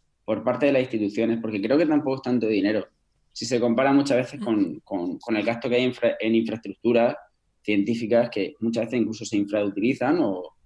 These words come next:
o vete tú a saber lo que se hace con ellas. Hay muchos edificios vacíos, hay muchos ordenadores que no se usan. Y al final yo creo que invertir en personas, eh, es, es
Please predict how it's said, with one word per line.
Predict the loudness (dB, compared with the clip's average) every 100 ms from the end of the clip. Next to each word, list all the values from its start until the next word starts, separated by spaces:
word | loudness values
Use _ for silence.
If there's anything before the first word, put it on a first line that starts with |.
| _ _
o | -6 -6 -4 -8 -10
vete | -8 -2 -2
tú | 0
a |
saber | -2 0 0
lo | 0
que | -2
se | -4
hace | -6
con | -2 0
ellas. | 2 4
Hay |
muchos | 4 4 2
edificios | 0 0 0 0
vacíos, | 0 0 0 2
hay | 2
muchos | 0 2
ordenadores | 2 4 4 2 0
que | -2
no | -2
se | 0
usan. | -2 -2 -6 -8 _ _ _ _
Y | -2
al |
final | 0 4 6
yo | 6
creo | 6
que | 4 4 2 -2
invertir | 0 2 2 2 4
en | 6
personas, | 4 0 -2 0 -2 -6 _ _ _ _ _ _
eh, | -2 2 2 2 -2 -12 _ -16
es, | -14 -12 -10
es | 0 2